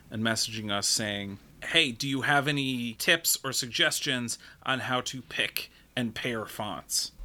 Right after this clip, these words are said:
A lot of our answers in our own classes that we've done over the years have been based around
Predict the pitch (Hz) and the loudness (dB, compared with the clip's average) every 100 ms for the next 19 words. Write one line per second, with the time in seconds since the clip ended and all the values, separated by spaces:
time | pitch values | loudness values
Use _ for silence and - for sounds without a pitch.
0 | - 123 131 135 147 139 135 135 131 120 | 4 4 6 6 6 4 4 6 6 4
1 | - 139 143 - 147 135 123 135 123 117 | 4 2 2 2 0 0 -2 -4 -4 -2
2 | 123 117 143 143 139 - 151 160 - 120 | -2 0 2 2 0 0 4 4 4 -2
3 | 107 110 110 107 110 104 107 101 98 98 | -2 -4 -4 -4 -4 -2 -4 -8 -10 -8
4 | 98 101 107 123 113 123 120 113 101 113 | -6 -2 -2 -2 -4 0 0 0 -2 -2
5 | 123 - - 127 117 107 110 110 107 - | 2 0 0 0 2 2 2 0 -2 -6